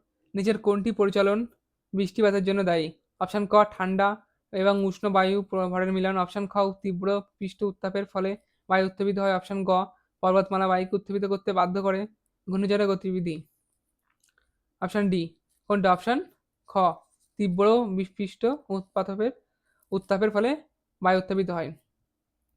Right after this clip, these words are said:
এই ধরনের বৃষ্টিপাত মানে এই পরিচালন বৃষ্টিপাত নিরীক্ষ অঞ্চলে বেশি দেখা যায়, পরীক্ষা আসা, রিপিটেড বেশি দেখা যায়। পরিচালন বৃষ্টিপাতের বৈশিষ্ট্য, এটি অত্যন্ত স্থানীয় এবং ছোট এলাকায় ঘটে।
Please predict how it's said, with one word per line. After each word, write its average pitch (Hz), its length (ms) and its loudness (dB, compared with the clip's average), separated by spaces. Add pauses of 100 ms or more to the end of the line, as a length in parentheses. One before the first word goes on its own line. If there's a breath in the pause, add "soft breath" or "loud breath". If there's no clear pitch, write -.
এই 214 140 4
ধরনের 220 320 2
বৃষ্টিপাত 190 440 -2
মানে 202 220 0
এই 233 80 0
পরিচালন 196 400 2
বৃষ্টিপাত 170 440 -4 (480)
নিরীক্ষ 208 300 -2
অঞ্চলে 214 300 2
বেশি 202 180 0
দেখা 196 180 2
যায়, 202 200 2 (560)
পরীক্ষা 202 280 2
আসা, 208 280 0 (640)
রিপিটেড 214 420 0 (840)
বেশি 196 160 -2
দেখা 202 200 2
যায়। 196 200 -2 (540)
পরিচালন 208 360 2
বৃষ্টিপাতের 202 320 0
বৈশিষ্ট্য, 196 500 -2 (260)
এটি 190 160 0
অত্যন্ত 196 340 0
স্থানীয় 202 520 0
এবং 196 360 -2 (260)
ছোট 196 200 -4
এলাকায় 202 320 2
ঘটে। 196 300 -4